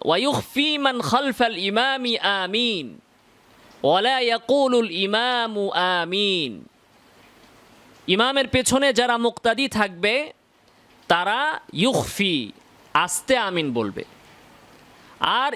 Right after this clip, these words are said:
ইমাম আমিন বলবে না, আস্তেও না, জোরেও না। তাহলে আপনি দেখুন, বুখারী শরীফ, ইমাম বুখারী বেশি বুঝেছেন না ইমাম বুখারী যাদের থেকে হাদিস নিয়েছেন তারা বেশি বুঝেছেন? এই প্রশ্ন এখন করা যায় কি না?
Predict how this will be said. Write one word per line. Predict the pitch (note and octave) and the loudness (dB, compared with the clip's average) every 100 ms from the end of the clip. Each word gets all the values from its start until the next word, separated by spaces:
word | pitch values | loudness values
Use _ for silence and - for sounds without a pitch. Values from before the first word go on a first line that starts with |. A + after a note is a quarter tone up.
| - | -2
ইমাম | A3 A3+ C#4 D4+ | 2 2 2 0
আমিন | G#3+ G#3 G#3+ C#4+ A#3+ | 0 0 0 -2 2
বলবে | A3 G3 C4+ | 2 2 0
না, | A3+ A2 _ _ _ _ _ _ - | -2 -6 _ _ _ _ _ _ -4
আস্তেও | D#3+ F3 - B3 C#4+ | -2 -2 -2 0 2
না, | D#4+ | 0
জোরেও | B3+ B3+ C4+ B3 | 2 2 2 0
না। | D#3 G#2+ - _ _ _ _ _ - - - - - | -4 -8 -14 _ _ _ _ _ -20 -20 -20 -18 -2
তাহলে | C3 E3+ G#3+ | 0 2 0
আপনি | G#3+ A#3 | 0 0
দেখুন, | A#3 A3+ B3 G#3+ G#3+ D3+ | 2 2 2 2 -4 -2
বুখারী | F3 G#3 A#3 B3 | 0 2 0 0
শরীফ, | B3 B3 A#3+ - - _ _ _ _ _ _ - - - - | 0 0 -2 -4 -20 _ _ _ _ _ _ -20 -20 -20 -4
ইমাম | D#3 F#3+ G#3 | 2 2 4
বুখারী | G3 A3+ C4 D4 | 2 4 2 2
বেশি | C#4+ - | 0 0
বুঝেছেন | C4+ C#4 D4 - D4 B3 | 0 0 0 2 0 0
না | D3+ G#3 | -2 -2
ইমাম | A#3 B3 B3 | 0 0 0
বুখারী | G#3+ A3+ A#3 A#3+ C4+ | 0 0 2 0 -2
যাদের | G3+ G#3 B3 B3 | 0 0 2 0
থেকে | - C4 B3 | -2 -2 0
হাদিস | G3 G3+ B3 A#3+ | 0 -2 -4 0
নিয়েছেন | B3 A#3+ A#3+ G#3 | 0 2 -2 0
তারা | G3+ A3 | 0 2
বেশি | A3 G#3+ | 0 0
বুঝেছেন? | G#3+ G3+ G#3 - G#3+ | -2 0 0 0 -2
এই | C#3+ | -2
প্রশ্ন | F#3+ F#3 - G#3 | 0 0 0 -2
এখন | G3+ G3+ | -2 -2
করা | G3+ G#3 | 0 0
যায় | A3 C4+ | 2 0
কি | B3 D#3+ | 0 -6
না? | G2+ | -8